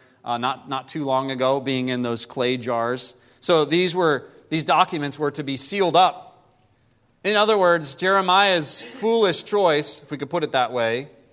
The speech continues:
foolish choice being forever memorialized for generations to come, so that everybody could know what he did. It's a bizarre command, bizarre direction from God.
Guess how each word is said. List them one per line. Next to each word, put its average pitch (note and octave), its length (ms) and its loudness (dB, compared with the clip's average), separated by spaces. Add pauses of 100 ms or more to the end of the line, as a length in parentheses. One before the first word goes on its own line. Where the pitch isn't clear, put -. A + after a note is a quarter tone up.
(380)
foolish A#3+ 460 2
choice G#3+ 360 4
being F#3 240 -4
forever F#3+ 420 2
memorialized E3+ 1120 2 (160)
for E3 160 -2
generations F3 840 0
to C#3+ 60 -10
come, G#2+ 380 -4 (1700)
so D#3+ 200 -6
that E3 100 0
everybody F#3 420 2
could E3 160 -6
know D#3 220 0
what - 580 -2 (160)
he C3 140 -10
did. G#2 320 -6 (1800)
It's D3 180 -8
a D3+ 80 0
bizarre A#2 800 -2 (800)
command, A2+ 580 -10 (180)
bizarre C3 400 -2
direction B2 480 -4
from G2+ 240 -12
God. G#2+ 340 -2